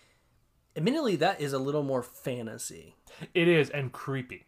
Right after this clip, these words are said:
Speaker 1: And creepy. So, maybe having the squid in it earlier, though, would have made that world feel, 'cause you kinda have, like, the wizarding world, you
Speaker 2: Yeah.
Speaker 1: know, spells, potions, you know, it's like, "Oh, that makes sense." But then when you get, start getting unicorns, and
Speaker 2: Mm-hmm.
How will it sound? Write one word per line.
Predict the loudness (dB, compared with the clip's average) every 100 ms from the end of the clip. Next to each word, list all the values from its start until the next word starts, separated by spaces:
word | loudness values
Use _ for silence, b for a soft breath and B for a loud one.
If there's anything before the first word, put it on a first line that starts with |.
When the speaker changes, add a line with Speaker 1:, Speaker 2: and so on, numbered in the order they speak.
| -6
Speaker 1:
And | -6
creepy. | -4 -2 -2 -4 -12 -20 _ b b b b _ _
So, | -6 2 4 4 2 -6 _
maybe | -8 0 0 2 2 0 -2 -8 _
having | 0 2 2 0
the |
squid | -2 -2 0
in | 0
it | -2 0
earlier, | 0 0
though, | 0 0 -2 -4
would | -4
have | -2
made | -2 -2 0
that | 0 0
world | -2 0 0 -2
feel, | -2 -2 -2 -4 B B
'cause | -4 -4
you |
kinda | 0 0
have, | 2
like, | 0 -2
the |
wizarding | -4 -2 2 2 2
world, | 2 2 2 2
you | 2
Speaker 2:
Yeah. | 2
Speaker 1:
know, |
spells, | 0 0 4 4 2
potions, | 2 2 2 -2 -2
you |
know, | -2
it's | -2
like, | -2
"Oh, | -2
that | -2
makes | -4 -6
sense." | -10 -12 -8
But | -6
then | -2 -2
when |
you | -2
get, | -4
start | -6 -6
getting | -4 -6
unicorns, | -4 -4 -4 -4 -4 -4 -4 -6
and | -6 -6
Speaker 2:
Mm-hmm. | -6